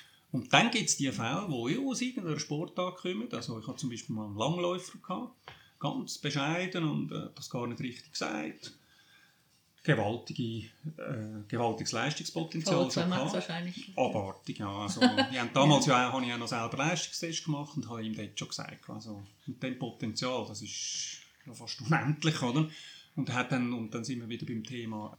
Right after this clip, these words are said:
Speaker 1: Material, der hat dann mit einem alten Rennvelo, haben wir ihm noch einen schönen Aufsatz,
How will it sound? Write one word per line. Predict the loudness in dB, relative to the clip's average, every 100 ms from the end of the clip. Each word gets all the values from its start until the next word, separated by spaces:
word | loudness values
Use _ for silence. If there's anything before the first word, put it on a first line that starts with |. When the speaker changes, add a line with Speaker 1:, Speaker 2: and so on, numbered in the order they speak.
| -10
Speaker 1:
Material, | -8 -6 -6 -4 0 2
der | 0
hat | 0
dann | -2
mit | -2
einem | -2 -2
alten | -2 -2 -2
Rennvelo, | 2 4 4 4 2 0 -8 -18 -16 -18 -12
haben | -6 -4
wir | -2
ihm | -4 -4
noch | -4
einen | -6
schönen | -4 -4 0 0
Aufsatz, | 0 0 0